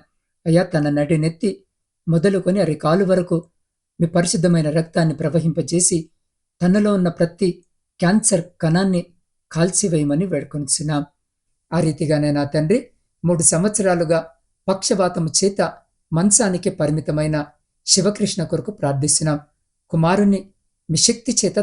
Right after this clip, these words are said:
తాకండి. మీ పరిశుద్ధాత్మ అతనిలో ప్రవహింపజేసి, అతను సచ్చుబడిన ప్రతి అవయవాన్ని పునర్జీవింపజేయమని వేడుకొనుచున్నాం. దేవారీతిగానే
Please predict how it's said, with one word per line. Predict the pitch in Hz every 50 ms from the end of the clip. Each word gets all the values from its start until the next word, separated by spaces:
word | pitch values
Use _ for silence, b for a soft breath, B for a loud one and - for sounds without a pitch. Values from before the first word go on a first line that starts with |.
| 202
తాకండి. | - 143 139 - 160 156 151 160 160 - - _ _ _ _ _
మీ | 170 180
పరిశుద్ధాత్మ | 180 - 185 180 - - 214 147 165 160 185 202 - - 202 190 - - _ _ _ _ _ _ _ _ -
అతనిలో | 180 - 240 202 185 175 190 214
ప్రవహింపజేసి, | - - 151 139 151 139 165 143 143 160 135 131 - 190 208 - - 185 160 - _ _ _ _ _ _ _ _ _ _
అతను | 175 180 - 214 185 175
సచ్చుబడిన | 170 - 196 190 190 - - 208 220 202 - 185 196 233
ప్రతి | - - 160 160 - - 185 180 180 - _ -
అవయవాన్ని | 160 147 165 202 196 175 156 156 156 190 247
పునర్జీవింపజేయమని | 247 - - 165 170 208 208 202 - 185 202 180 190 180 - 175 139 156 160 156 151 151 151 151 147 147 _ _ _ _ _ _ _ _ _ -
వేడుకొనుచున్నాం. | 139 156 156 143 147 143 - 151 139 139 - 165 147 151 147 147 - _ _ _ _ _ _ _ _ _ _ _ _ _ _ -
దేవారీతిగానే | 165 165 147 160 160 147 151 147 - 160 135 156 147 143 147 147 -